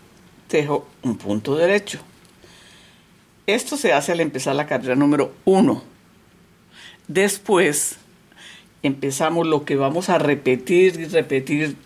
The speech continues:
toda la línea, y es un punto revés, un punto derecho, un revés, un derecho, yo tejo apretado,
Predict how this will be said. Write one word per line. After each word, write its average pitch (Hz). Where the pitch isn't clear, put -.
toda 180
la 175
línea, 180
y 151
es 160
un 170
punto 190
revés, 180
un 120
punto 127
derecho, 175
un 123
revés, 123
un 127
derecho, 160
yo 135
tejo 120
apretado, 175